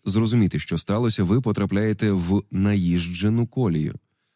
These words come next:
Якщо хтось не вкаже вам, то можете й не помічати, що, сміючись, закриваєте рот рукою, перепрошуєте, перш ніж поставити запитання, чи маєте звичку договорювати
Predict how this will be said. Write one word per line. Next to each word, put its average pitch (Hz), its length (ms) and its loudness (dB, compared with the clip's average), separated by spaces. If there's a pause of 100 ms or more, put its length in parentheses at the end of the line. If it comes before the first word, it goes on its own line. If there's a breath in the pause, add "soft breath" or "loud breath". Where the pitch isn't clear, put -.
(160)
Якщо 101 300 0
хтось 107 280 0
не 107 120 4
вкаже 107 440 0
вам, 85 280 2
то 98 120 2
можете 98 380 2
й 98 60 4
не 101 140 4
помічати, 98 600 0
що, 98 200 -2
сміючись, 104 760 2
закриваєте 90 640 0
рот 98 220 2
рукою, 98 520 2
перепрошуєте, 104 680 0
перш 117 300 -2
ніж 101 120 4
поставити 95 460 -2
запитання, 151 540 0
чи 113 140 -2
маєте 147 320 2
звичку 143 320 0
договорювати 127 880 2